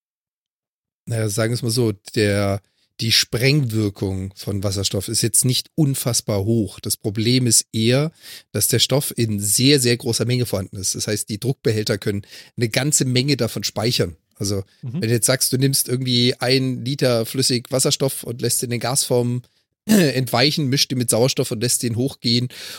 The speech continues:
Speaker 1: oder du nimmst halt irgendwas anderes Explosives. So riesig ist das Explosionspotenzial nicht. Das Problem ist halt nur, dass da auf, äh, diesen Drucktanks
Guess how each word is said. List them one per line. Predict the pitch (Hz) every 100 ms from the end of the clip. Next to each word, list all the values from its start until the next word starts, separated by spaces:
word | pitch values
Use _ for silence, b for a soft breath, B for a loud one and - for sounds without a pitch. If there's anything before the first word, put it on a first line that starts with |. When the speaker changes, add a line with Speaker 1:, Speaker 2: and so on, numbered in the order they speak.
| -
Speaker 1:
oder | 120 123
du | 113
nimmst | 110 123 -
halt | 113 107 110 - -
irgendwas | - 123 123
anderes | - 139 143 120
Explosives. | 117 - 117 101 101 127 -
So | 143 196
riesig | 185 185 190 208 196 180
ist | 165
das | 156 -
Explosionspotenzial | - 139 - 139 131 151 160 151 143 135 127 120
nicht. | 202 -
Das | 123
Problem | 120 120 143
ist | 160
halt | 127 117
nur, | 127
dass | 127 -
da | 117
auf, | 113 -
äh, | 123 110 104
diesen | 107 107
Drucktanks | 135 156 - 110 135